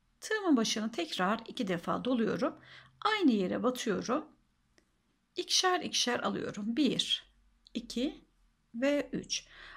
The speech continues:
Araya iki tane zincir çekiyorum. Bakınız, kenardan dönmüş olduğum trabzanım ve iki tane aynı yuva içerisinde ördüğüm trabzanım. Sonrasında iki zincirimi ilave ettim. Tekrar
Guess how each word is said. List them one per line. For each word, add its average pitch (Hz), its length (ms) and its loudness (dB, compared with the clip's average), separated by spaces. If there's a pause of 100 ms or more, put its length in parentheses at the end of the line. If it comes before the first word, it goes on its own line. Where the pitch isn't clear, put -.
(180)
Araya 311 440 6
iki 381 180 -8
tane 233 360 2
zincir 202 340 0
çekiyorum. - 520 -4
Bakınız, 190 380 -2
kenardan 240 640 2
dönmüş 196 360 0
olduğum 196 600 -2
trabzanım 196 720 -2
ve 320 160 -4
iki 320 180 -8
tane 202 340 0
aynı 240 280 4
yuva 233 180 4
içerisinde 185 540 -2
ördüğüm 269 500 0
trabzanım. - 580 0 (460)
Sonrasında 254 920 2 (140)
iki 247 180 -2
zincirimi 208 500 2
ilave 254 280 4
ettim. 285 300 2
Tekrar 208 520 -2